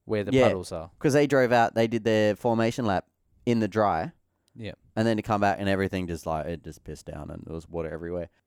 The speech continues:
Speaker 2: Yeah, I don't, the ten laps or so that they did under the safety car was unnecessary and too long.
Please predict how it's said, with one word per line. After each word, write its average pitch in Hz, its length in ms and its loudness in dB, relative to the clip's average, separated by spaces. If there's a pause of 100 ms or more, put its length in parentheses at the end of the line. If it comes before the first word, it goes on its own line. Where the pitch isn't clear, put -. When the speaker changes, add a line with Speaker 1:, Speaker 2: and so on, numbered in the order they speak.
Speaker 2:
Yeah, 85 200 -4 (120)
I 117 140 2
don't, 120 240 2 (140)
the 131 100 0
ten 156 300 -2
laps 113 340 0
or 113 100 -4
so 110 260 0
that 104 100 -4
they 92 160 -2
did 104 180 -2
under 101 200 0
the 92 100 -6
safety 92 420 -4
car 92 340 -2
was 90 320 -10
unnecessary 95 840 -4
and 85 180 -10
too 95 220 -6
long. 82 360 -6